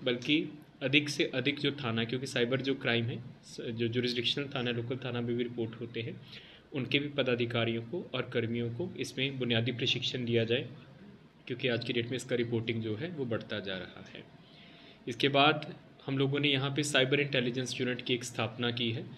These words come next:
जैसे आप सभी अवगत हैं, आप सभी प्रेस कॉन्फ्रेंसेस में जाते रहे हैं, ज़िला में डिस्ट्रिक्ट इंटेलिजेंस यूनिट होता है, डीआईयू होता है, और आप सभी जानते हैं कि जो जितने भी सेंसेशनल क्राइम होते हैं, महत्वपूर्ण क्राइम होते हैं, उनके उद्भेदन में,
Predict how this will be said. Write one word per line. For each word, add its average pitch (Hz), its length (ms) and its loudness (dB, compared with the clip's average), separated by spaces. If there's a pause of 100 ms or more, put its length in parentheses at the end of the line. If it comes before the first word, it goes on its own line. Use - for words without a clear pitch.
(460)
जैसे 131 220 4
आप 127 80 6
सभी 147 300 8
अवगत 139 360 6
हैं, 139 80 -2
आप 131 100 -2
सभी 127 220 -2
प्रेस 120 240 0
कॉन्फ्रेंसेस 120 520 -2
में 123 120 -2
जाते 117 280 2
रहे 117 140 2
हैं, 117 180 -2
ज़िला 117 240 0
में 123 180 -2 (300)
डिस्ट्रिक्ट 135 360 2
इंटेलिजेंस 113 600 0
यूनिट 101 140 -4 (120)
होता 101 220 -10
है, 110 100 -2
डीआईयू 113 400 4
होता 110 300 -10
है, 139 160 -12 (520)
और 127 100 2
आप 123 100 2
सभी 139 240 0
जानते 131 380 0
हैं 127 180 -4
कि 131 100 -6
जो 127 340 -2 (340)
जितने 127 240 -2
भी 135 100 0
सेंसेशनल 127 640 0
क्राइम 123 260 0
होते 117 300 -2
हैं, 123 80 -2
महत्वपूर्ण 120 520 -2 (480)
क्राइम 117 260 0
होते 110 280 -4
हैं, 113 280 -6 (380)
उनके 135 240 2
उद्भेदन 123 500 2
में, 127 280 -2